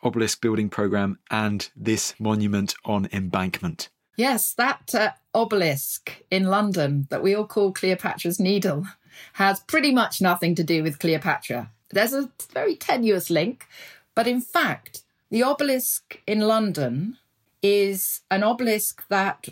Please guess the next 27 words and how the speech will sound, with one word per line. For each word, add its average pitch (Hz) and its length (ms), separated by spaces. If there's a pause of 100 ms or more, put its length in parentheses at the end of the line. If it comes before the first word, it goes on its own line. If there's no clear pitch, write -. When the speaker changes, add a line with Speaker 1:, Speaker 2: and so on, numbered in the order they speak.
Speaker 2:
wasn't 269 540
originally 156 500
at - 120
Karnak 143 380
Temple. 147 520
It 214 160
was 254 220
originally 262 500
at 240 120
Heliopolis. 277 920 (500)
So - 140
I 185 40
mentioned 233 400
Heliopolis, 190 840 (400)
the 180 400
cult - 540 (360)
place 185 360
of 160 140
the 160 100
sun 175 280
god 165 220
Ra, 170 520 (340)
modern 185 280
Cairo. 175 540 (840)
Thutmose 262 360
the 214 120
third, 170 540